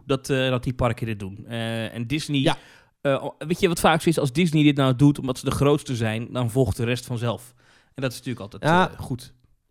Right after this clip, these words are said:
Speaker 2: Ik, ik ben er meer voor dat ze iemand op de voorkant zetten en iemand die, eh, minder valide is en iemand die het niet is, zodat ook mensen die, eh, niet minder valide zijn, zien van, "Oh, die folder kan ik ook pakken." En als je nu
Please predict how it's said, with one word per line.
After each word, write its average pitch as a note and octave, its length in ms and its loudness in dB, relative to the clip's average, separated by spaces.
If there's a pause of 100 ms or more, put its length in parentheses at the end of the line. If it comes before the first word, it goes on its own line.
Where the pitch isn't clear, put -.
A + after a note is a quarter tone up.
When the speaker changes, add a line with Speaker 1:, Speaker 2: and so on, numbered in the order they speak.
(220)
Speaker 2:
Ik, F#3+ 240 0
ik F3+ 180 0
ben F3+ 140 6
er F3 80 4
meer F#3 200 4
voor F3 200 2
dat D#3+ 180 4
ze D3+ 300 2
iemand E3 260 0
op C3+ 80 -8
de C3+ 60 -4
voorkant D#3 360 2
zetten C#3 500 2 (140)
en G3+ 200 4
iemand C3 240 4
die, A#2 320 -2
eh, B2+ 180 -6
minder A#2 180 0
valide E3+ 220 4
is G#3 200 4
en F#3+ 140 4
iemand F#3 200 6
die E3 80 6
het C3 120 4
niet D3+ 240 6
is, A#2 200 2
zodat C#3 340 0
ook D3 180 2
mensen B2+ 560 2
die, A#2+ 280 0 (340)
eh, A#2 140 -4
niet D3 160 0
minder A#2+ 180 4
valide A#2+ 180 2
zijn, A2 300 -2 (220)
zien C#3+ 300 4
van, D3 180 0
"Oh, F#3+ 160 6 (120)
die C3+ 120 0
folder C3+ 260 2
kan C3+ 100 0
ik B2+ 100 0
ook C#3+ 120 2
pakken." - 300 -2 (480)
En B2 100 -2
als C3 140 2
je B2+ 80 4
nu D#3 360 8